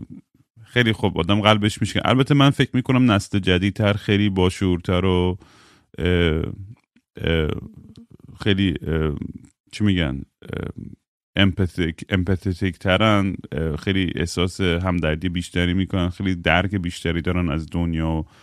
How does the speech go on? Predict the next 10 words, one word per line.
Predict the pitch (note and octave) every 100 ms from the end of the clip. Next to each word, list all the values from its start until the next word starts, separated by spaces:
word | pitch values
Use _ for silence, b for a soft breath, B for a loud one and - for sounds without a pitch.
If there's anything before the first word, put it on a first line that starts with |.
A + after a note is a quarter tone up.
| b b b b -
و | F#2+ F2+
فرهنگا | E2+ F2 D#2 F2 F2 F2 F2
و | E2+ F2
نژادهای | F2 F2 D#2+ F2+
مختلف | F2+ F2+ - D#2 E2 -
و |
این | D#2 G2
کمتر | - G2+ F2+ G2+ F#2+
دیده | F2 F2 B1+
می‌شه. | E2 E2+ - G1+ -